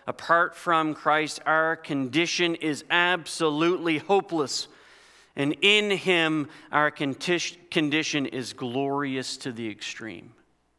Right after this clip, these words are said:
Let me read that again. "Apart from Christ, our condition is absolutely hopeless. And in him, our condition is glorious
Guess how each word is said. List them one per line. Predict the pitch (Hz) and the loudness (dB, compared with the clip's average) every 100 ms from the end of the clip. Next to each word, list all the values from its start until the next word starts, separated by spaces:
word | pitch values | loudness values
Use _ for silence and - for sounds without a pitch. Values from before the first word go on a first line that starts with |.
| _ _ _ _ | _ _ _ _
Let | |
me | 156 | -2
read | 156 143 | -2 0
that | 139 | 0
again. | 123 117 110 101 - - - | 0 -6 -6 -10 -18 -20 -8
"Apart | 127 - 175 180 | -8 2 2 2
from | 185 156 | -2 -2
Christ, | 160 165 165 156 | 2 0 2 0
our | 139 | 0
condition | - 143 160 - 156 | -2 0 0 0 -2
is | 123 - | -2 0
absolutely | 160 165 - 151 139 156 147 156 | 2 0 -2 -4 0 0 0 -2
hopeless. | 156 139 117 117 113 - - - - - - | 0 -2 -2 -8 -8 -14 -20 -20 -20 -14 -4
And | 127 | -4
in | 123 156 160 | 0 0 2
him, | 151 139 131 127 | 0 -2 -2 0
our | 117 | -2
condition | 123 131 117 123 127 117 | -2 -6 -4 -4 -4 -6
is | 110 104 | -8 -10
glorious | 113 113 120 120 120 113 - | -8 -8 -8 -8 -10 -10 -14